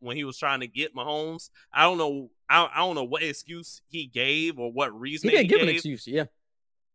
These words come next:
Speaker 1: Not, not an excuse, but I don't know what
Speaker 2: Mm-hmm.
Speaker 1: reasoning he gave. I think he said he was trying to, um,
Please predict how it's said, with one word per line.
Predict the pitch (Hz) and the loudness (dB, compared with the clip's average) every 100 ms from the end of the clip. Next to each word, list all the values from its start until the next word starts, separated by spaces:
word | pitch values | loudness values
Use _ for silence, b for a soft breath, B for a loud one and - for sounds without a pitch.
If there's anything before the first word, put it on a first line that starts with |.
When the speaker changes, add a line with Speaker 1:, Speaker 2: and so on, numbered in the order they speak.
| _ | _
Speaker 1:
Not, | 170 160 | 4 6
not | 175 196 | 8 6
an | 143 | 4
excuse, | 127 - 131 - | -4 -4 -8 -2
but | 131 | 2
I | 139 | 4
don't | 160 | 4
know | 156 | 2
what | 143 120 | 0 -2
Speaker 2:
Mm-hmm. | 113 | -4
Speaker 1:
reasoning | 156 160 156 151 | -8 -6 -6 -6
he | 151 | -4
gave. | 147 151 135 | 2 2 2
I | 117 | 0
think | - 147 | -2 -6
he | 143 | -8
said | 139 127 | -2 -2
he | 147 | -2
was | 127 | -8
trying | - 139 123 | -2 -2 -2
to, | 113 _ | -8 _
um, | 123 120 117 113 | -6 -6 -6 -10